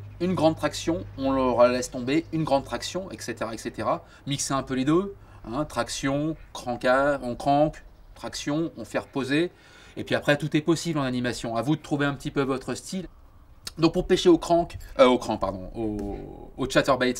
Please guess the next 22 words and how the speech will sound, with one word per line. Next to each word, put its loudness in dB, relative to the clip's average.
eh -8
bien, -2
on -4
va 0
utiliser, -2
euh, -4
des -6
cannes, 2
euh, -2
relativement -2
puissantes -10
parce -8
qu'on -10
va -2
pêcher -6
dans, -2
en -4
milieu -2
un -6
petit -12
peu -4
encombré. 0